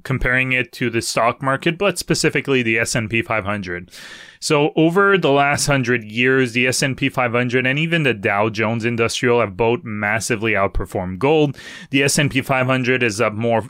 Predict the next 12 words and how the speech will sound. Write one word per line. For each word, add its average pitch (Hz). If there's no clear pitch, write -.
than 98
forty-seven 120
thousand 110
percent, 170
while 143
gold 120
is 107
up 120
only 117
ninety-five 107
hundred 107
percent. 143